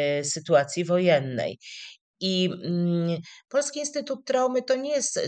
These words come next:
coś takiego, co jest wyjątkowe, y, w Polsce. Takie instytuty istnieją w innych krajach, y, od dawna i, mm, u-, uważałyśmy, że,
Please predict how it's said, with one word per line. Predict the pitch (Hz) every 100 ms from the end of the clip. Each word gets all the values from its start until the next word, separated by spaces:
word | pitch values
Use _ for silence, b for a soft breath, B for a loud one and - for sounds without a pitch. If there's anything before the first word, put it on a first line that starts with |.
| 151
coś | - 240 240 - - 147 156
takiego, | 196 196 214 214 214 160 240
co | 240 208
jest | 202 190 185
wyjątkowe, | 185 226 202 202 - 226 220 165 165 160 160 b b b b -
y, | 156 160 156 160
w | 160
Polsce. | - 302 226 - - 170 165 B B -
Takie | 220 220 220
instytuty | 220 214 220 220 202 208
istnieją | 196 - - 202 185 180 175 170 165
w | 170
innych | 175 175 -
krajach, | - 170 160 156 156 - - 165 160 156
y, | -
od | 170 160
dawna | 160 139 127 143 139 170 - B B B B B _
i, | 175 180 180 175 -
mm, | 175 175 175 170 170 165 160 - B B _ _ _ _
u-, | 185 190 180 -
uważałyśmy, | 180 185 180 180 185 175 - 190
że, | 185 - 175 170 170